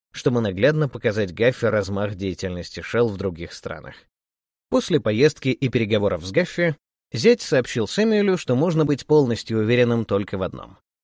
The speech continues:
В том, что ничто не указывает на возможность срыва поставок. Беспокоиться стоило лишь о перепроизводстве. В июне тысяча девятьсот первого года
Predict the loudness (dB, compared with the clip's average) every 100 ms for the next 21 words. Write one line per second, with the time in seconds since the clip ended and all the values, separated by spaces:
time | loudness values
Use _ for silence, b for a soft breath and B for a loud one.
0 | _ _ 0 0 2 -4 -6 0 2 2
1 | 0 0 2 0 0 -2 0 -2 -2 -4
2 | -4 -4 -4 -4 -6 -10 -8 -6 -6 -6
3 | -8 -10 -10 -12 -14 -20 _ _ _ _
4 | _ _ -6 -4 -2 0 2 2 -2 -2
5 | 0 2 2 2 0 -4 -12 _ -4 -2
6 | 0 -2 -4 -6 -8 -12 -16 -20 -20 -20
7 | _ _ _ _ _ _ _ _ -4 0
8 | 2 2 0 -4 -8 -6 -6 -2 -2 -2
9 | -6 -4 -2 0 -2 -4 -4 -2 0 0